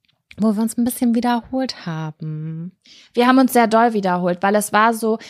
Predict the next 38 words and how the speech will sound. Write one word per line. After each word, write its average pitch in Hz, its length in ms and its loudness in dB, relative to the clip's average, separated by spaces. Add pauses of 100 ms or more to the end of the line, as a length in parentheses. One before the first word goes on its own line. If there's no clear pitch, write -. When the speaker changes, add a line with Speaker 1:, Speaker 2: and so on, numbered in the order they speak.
Speaker 2:
es - 160 -6
gibt 226 200 -4
natürlich 185 340 -2
einmal 180 160 2
die 180 120 2
Jack 170 200 -2
und 165 160 -4
Sam 202 240 -2
Playlist, 247 580 -2
die 202 60 -6
natürlich 180 440 -6
sehr 165 160 -6
geil 165 340 -2
ist, - 260 -8
aber 202 320 2
da 175 80 0
ist - 180 -6
halt 196 160 -2
auch 180 80 -6
super 254 300 -4
viel 233 160 -4
R 185 220 0
and 185 120 0
B 208 140 -2
drauf, 233 260 -2
wo 226 100 -2
wir 214 80 4
denken, 226 240 -2
"Oh 294 220 -8
geil, 294 180 0
das 254 160 -2
hab 262 120 -4
ich - 80 -4
schon 240 120 -2
ewig 269 280 0
nicht 202 140 0
mehr 196 120 -2
gehört." 196 280 0